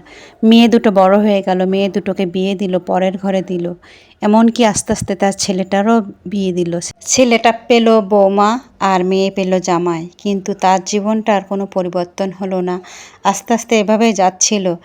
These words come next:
একসময় তার জীবন থেকে তার স্বামী হারিয়ে গেল। সেও ভেঙে পড়েনি, একসময় সেও ভেঙে পড়েনি, কিন্তু পরিস্থিতির কারণে সে আর শ্বশুরবাড়িতে থে-, থাকতে পারল না। তার আত্মীয় স্বজন পরিজন তাকে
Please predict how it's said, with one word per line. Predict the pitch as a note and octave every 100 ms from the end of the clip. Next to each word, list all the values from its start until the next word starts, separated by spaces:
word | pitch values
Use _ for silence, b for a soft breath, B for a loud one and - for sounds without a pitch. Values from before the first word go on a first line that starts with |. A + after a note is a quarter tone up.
| B B _
একসময় | F#3 F#3 - A3 G3 F#3+ _
তার | F#3+ F#3
জীবন | G3 F#3+ F#3+
থেকে | F#3+ G3+ F#3+
তার | F#3+ F#3
স্বামী | - F3 F3+ G3
হারিয়ে | - F3+ E3+ D#3
গেল। | E3+ E3 G3 - b b b b b b
সেও | - - B3+ C4+
ভেঙে | A#3 A3 G3+
পড়েনি, | F#3+ F3+ F3+ F3 E3 _ _ _ _
একসময় | F3+ F#3 - A#3 A#3 G3 G3 b b b
সেও | - - A3 A3
ভেঙে | G#3 F#3+
পড়েনি, | F3+ F#3 F#3 F3+ F3
কিন্তু | F#3+ F#3
পরিস্থিতির | F#3+ G3+ G3+ - G#3 G3+
কারণে | G3 F#3+ G3 F#3+
সে | F#3 F#3+ F#3+
আর | F3+ F3+ B B B
শ্বশুরবাড়িতে | - A#3+ - B3 A#3+ A#3+ A#3+ B3
থে-, | - G#3 -
থাকতে | G3+ G3 -
পারল | G3+ F#3+ F3+ F#3+
না। | F#3 E3+ B B B
তার | - F3
আত্মীয় | F#3 F#3 G#3+
স্বজন | - G3 G#3
পরিজন | G3 G3 G3 G3
তাকে | F#3 F#3 F#3+